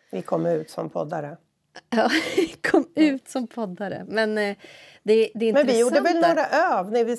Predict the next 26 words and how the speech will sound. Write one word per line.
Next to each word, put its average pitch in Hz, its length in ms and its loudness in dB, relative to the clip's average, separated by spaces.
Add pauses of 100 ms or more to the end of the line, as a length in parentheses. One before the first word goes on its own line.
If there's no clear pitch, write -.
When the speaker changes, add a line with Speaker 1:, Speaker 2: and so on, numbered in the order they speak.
(160)
Speaker 1:
vi 214 120 0
höll 240 200 -2
på 254 220 0
att - 60 -6
Speaker 2:
Exakt. 277 360 0
Speaker 1:
öva 185 220 0
och 359 140 -2
greja. 208 400 -2
Hur 285 120 -2
var 220 320 -4
det? 214 80 0
Jag 185 140 -2
kommer 330 180 -2
inte 277 160 -4
riktigt 302 460 -8
ihåg. 190 400 -6
Vi 226 200 -2
var 254 120 -4
Speaker 2:
Nej, 277 200 0
det 240 80 -2
Speaker 1:
i, 240 40 -2
Speaker 2:
har 226 60 -4
vi 240 160 -2
nästan 220 320 -4
Speaker 1:
i 233 40 -8
Speaker 2:
glömt. 208 280 -16